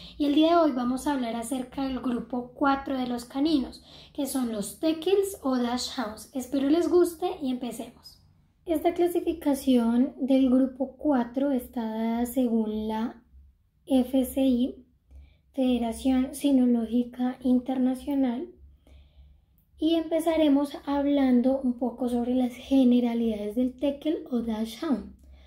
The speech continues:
Este es un animal que a la altura de la cruz mide de diecisiete a veinticinco centímetros según la variedad.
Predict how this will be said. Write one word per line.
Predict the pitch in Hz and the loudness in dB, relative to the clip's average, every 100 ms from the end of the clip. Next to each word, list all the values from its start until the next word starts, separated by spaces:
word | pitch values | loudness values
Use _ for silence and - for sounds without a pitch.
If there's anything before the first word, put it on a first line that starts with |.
| - - - - | -20 -20 -12 -4
Este | 277 330 | -2 0
es | 311 | 0
un | 320 | 0
animal | 330 339 294 240 240 - | 0 4 4 4 -2 -4
que | 262 | 0
a | 254 | 0
la | 233 | 0
altura | 226 269 277 | -2 -2 0
de | 294 | 2
la | 311 311 | 0 0
cruz | - 294 294 330 - _ 262 | -2 0 0 -2 -10 _ 2
mide | 247 233 233 240 254 254 _ _ _ | 4 4 0 -4 -8 -16 _ _ _
de | 269 | 2
diecisiete | 262 262 247 240 285 294 330 | 4 4 0 -2 -2 -2 -2
a | |
veinticinco | 320 302 277 247 220 226 | -2 -2 -2 -2 -2 -6
centímetros | 240 254 240 262 277 285 302 311 | -2 -2 0 0 0 -2 -4 0
según | 247 226 208 | 0 0 -4
la | 214 | -2
variedad. | 240 226 220 226 | 0 0 -2 -4